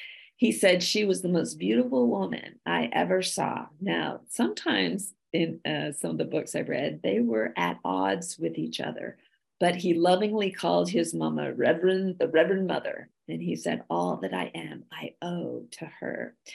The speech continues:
There's a great story in a book called The Real George Washington. And, uh, he talks about, it talks about how his mother, uh, I'm, I'm sorry, her name isn't Martha, it's Mary.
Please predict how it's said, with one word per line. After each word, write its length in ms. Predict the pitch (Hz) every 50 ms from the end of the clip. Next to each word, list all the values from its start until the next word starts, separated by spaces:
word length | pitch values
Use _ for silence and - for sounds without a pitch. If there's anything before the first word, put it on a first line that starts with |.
| - - - - - - - _ _
There's 220 | - 208 214 202
a 80 | 196 202
great 300 | 202 202 214 233 233 233
story 420 | - - - 190 190 185 175 165
in 140 | - - 170
a 60 | 165
book 260 | 160 160 165 160 165 -
called 320 | - 165 160 165 156 -
The 80 | 170 160
Real 380 | 156 165 170 170 170 170 170
George 420 | 160 - 160 156 147 156 156 156 156
Washington. 1000 | 160 160 156 160 - - - - - - - - - - - - - - - - -
And, 480 | 160 160 151 151 156 151 156 160 - - - _
uh, 320 | 156 156 143 139 139 135 -
he 220 | - 147 - 170 160
talks 440 | 165 - - - - - - - -
about, 440 | - 170 - - 160 139 - - -
it 100 | 156 160
talks 240 | - - 190 190 -
about 260 | - - 156 147 -
how 160 | - 180 170
his 240 | 175 208 247 240 -
mother, 480 | 165 160 170 170 160 - - - - - - - - - - _ _
uh, 160 | 160 160 147 -
I'm, 280 | - 170 185 214 208 - _ _ - - 240 -
I'm 60 | 247
sorry, 320 | - - - 143 - -
her 160 | - - 269
name 180 | 220 196 170 151
isn't 360 | 135 143 - 131 120 120 -
Martha, 440 | 151 147 135 127 - - - - -
it's 160 | - - -
Mary. 440 | - 160 160 147 - - - - -